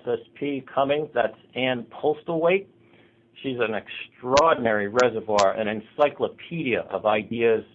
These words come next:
in the area of student activities. And we're also gonna back it up with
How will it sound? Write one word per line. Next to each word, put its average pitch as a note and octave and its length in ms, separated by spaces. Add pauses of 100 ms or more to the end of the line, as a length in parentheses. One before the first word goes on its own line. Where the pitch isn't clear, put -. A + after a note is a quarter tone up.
in G#2+ 120
the G#2+ 140
area A2+ 280
of F2+ 60 (120)
student A2 220
activities. G2 540 (800)
And - 80
we're D#3 160
also E3 160
gonna C3+ 220
back B2+ 260
it B2+ 80
up A#2+ 220
with G#2+ 140